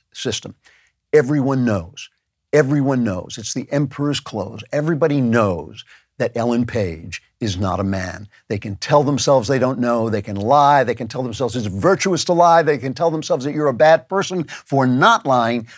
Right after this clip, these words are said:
But every single person knows, and everybody knows that Ibram Kendi is playing a con. Everybody knows that anti-racism, as he puts it, is just racism. Everybody knows it.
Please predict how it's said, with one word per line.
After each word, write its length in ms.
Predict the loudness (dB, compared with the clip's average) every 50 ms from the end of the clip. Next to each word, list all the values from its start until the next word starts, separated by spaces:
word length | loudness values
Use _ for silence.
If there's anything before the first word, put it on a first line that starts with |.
| -12 _ -2
But 160 | -2 -2 -2 _ _ _
every 640 | 0 2 2 2 0 0 -2 -2 -2 -2 -2 -4 -6 -10 _ -10
single 760 | -8 -6 -2 0 2 2 2 2 2 2 0 0 -2 -4 -8 _ _ _ _ _
person 640 | -6 -2 -2 -2 0 -2 -6 -8 -8 -8 -8 -8 -10 -14 _ _ _ -10
knows, 640 | -4 0 2 2 4 4 4 4 2 0 -4 -6 -8
and 140 | -10 -8 -8
everybody 420 | -6 -4 -4 -2 -2 0 0 0
knows 300 | 2 2 2 2 2 0
that 100 | -2 -2
Ibram 300 | -4 -4 -2 -2 -2 -4
Kendi 580 | -4 -8 -4 0 2 2 4 4 2 2 0 -2 -4 -10 -8
is 160 | -6 -4 -4
playing 480 | -4 -6 -6 -4 -2 0 0 0 0 0
a 80 | -2 -2
con. 560 | -4 -4 -2 0 2 2 2 0 0 -2 -2
Everybody 420 | -2 -2 0 0 0 0 0 0
knows 440 | 0 2 2 4 4 4 2 2 0
that 180 | -2 -4 -2 -2
anti-racism, 880 | -2 -2 2 2 2 4 4 2 2 0 0 -2 -4 -4 -2 -2 -4 -4 -8 -12 -10 -6
as 120 | -4 -4
he 60 | -4
puts 240 | -2 -2 -2 -2 -2
it, 100 | -4 -6 _
is 180 | -4 -4 -4 -4
just 520 | -6 -8 -2 0 2 2 2 0 -6 -10 _ -20 -20 -20 _ _ _ _ _ _ _ _ _ _ _ _ _ _ _ _ _ _ _ _ 2
racism. 480 | 4 4 4 2 -2 -6 -8 -14 -14 -4
Everybody 400 | 0 2 2 4 4 4 2 4
knows 240 | 4 4 4 2 0
it. 80 | -4